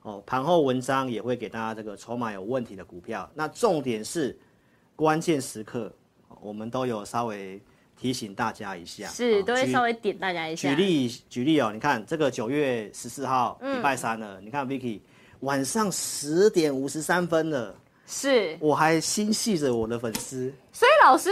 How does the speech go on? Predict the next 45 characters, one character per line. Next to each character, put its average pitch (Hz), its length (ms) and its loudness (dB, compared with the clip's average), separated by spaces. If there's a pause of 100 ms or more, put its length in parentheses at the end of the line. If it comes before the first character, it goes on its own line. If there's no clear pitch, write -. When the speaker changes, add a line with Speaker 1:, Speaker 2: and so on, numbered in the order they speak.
(120)
Speaker 2:
我 302 80 8
才 262 220 6
问 381 200 8
说 370 140 2
你 302 100 2
是 254 120 -4
不 311 80 2
是 - 40 2
真 339 140 2
的 302 80 4
都 302 60 0
没 233 100 4
在 392 220 6
睡 381 400 6
觉？ 320 240 6 (180)
Speaker 1:
<laughs> - 80 -14
啊， 123 180 -2 (400)
对 127 140 0
啊， 123 60 -2
因 156 60 0
为 208 40 4
我 180 140 6
真 160 100 4
的 196 60 6
觉 147 100 4
得 147 80 4
那 - 20 6
天 151 200 2
很 107 80 -6
关 110 180 -4
键 107 240 -6
啊。 92 60 -12
Speaker 2:
是。 208 420 0
Speaker 1:
因 170 100 0
为 196 80 4
那 208 160 4
天 185 240 4
我 120 200 0
告 143 180 0
诉 127 340 -4
我 104 80 -8
的 104 300 -10
这 123 140 -8
个， 104 320 -8
只， 120 200 -12